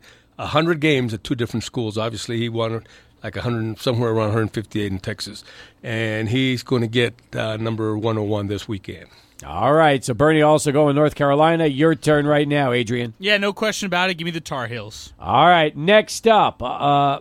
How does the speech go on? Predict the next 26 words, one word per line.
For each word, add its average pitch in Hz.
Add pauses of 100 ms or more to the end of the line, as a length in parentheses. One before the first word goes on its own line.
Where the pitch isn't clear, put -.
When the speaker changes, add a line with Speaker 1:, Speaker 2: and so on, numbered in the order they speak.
Speaker 2:
let's, 170
uh, 170
go. 156
Uh, 170
but 151
did 143
I 196
pick 202
North 190
Carolina? 202
I, 151 (180)
uh, 170
yeah, 180
I 123
started 120
that 92
off. 62
Okay, 104
good. 60
Now 143
we 139
got 110
Mondo. 85
Back 190
to 147
Mondo. 80